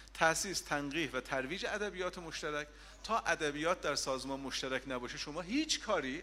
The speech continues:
از جملهٔ آینده نگری نمیتونید انجام بدید. تبیین مشکل در قالب یک مسئله. درد رو در سازمان خیلی احساس می‌کنن ولی نمیتونن تبدیلش به مسئله بکنن.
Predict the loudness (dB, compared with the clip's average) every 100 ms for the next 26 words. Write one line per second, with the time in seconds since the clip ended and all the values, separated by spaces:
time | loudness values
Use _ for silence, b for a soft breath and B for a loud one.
0 | 0 0 0 -6 -2 0 0 0 0 2
1 | 2 0 -2 -4 -4 -2 -2 -2 -2 -6
2 | -8 B B B B 4 6 6 4 2
3 | 2 4 4 4 6 6 6 2 4 2
4 | 2 0 0 2 0 0 -2 B B B
5 | 8 10 12 10 6 6 8 8 6 4
6 | 2 -2 0 0 2 2 2 2 0 0
7 | -4 -4 -2 0 0 0 -2 -4 -4 -4
8 | -2 -4 -4 -4 -4 -4 0 0 0 -2
9 | -2 -4 -6 -6